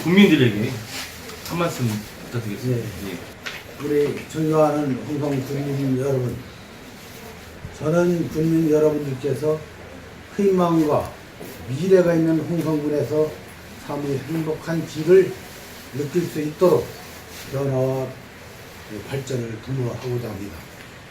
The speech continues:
Speaker 2: 저 최은경이는 홍성군의 실현 가능한 비전을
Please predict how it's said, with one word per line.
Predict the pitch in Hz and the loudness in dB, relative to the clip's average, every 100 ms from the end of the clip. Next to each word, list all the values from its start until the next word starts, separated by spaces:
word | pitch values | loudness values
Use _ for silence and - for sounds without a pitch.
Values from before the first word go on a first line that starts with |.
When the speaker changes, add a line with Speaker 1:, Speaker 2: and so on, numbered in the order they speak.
| - - - - - - - - - | -18 -18 -18 -18 -18 -18 -18 -14 2
Speaker 2:
저 | 156 160 | 4 6
최은경이는 | 156 175 170 160 160 160 170 139 - - - - - - | 4 4 6 4 4 4 4 2 -2 -12 -18 -20 -20 -4
홍성군의 | 185 185 180 175 165 170 170 127 | 2 4 4 4 4 2 2 0
실현 | - 196 190 156 | 2 4 4 2
가능한 | - 143 147 156 180 175 - - - - - - - | -2 0 2 2 0 -2 -10 -18 -18 -18 -18 -16 -12
비전을 | 131 135 131 143 | -4 0 0 0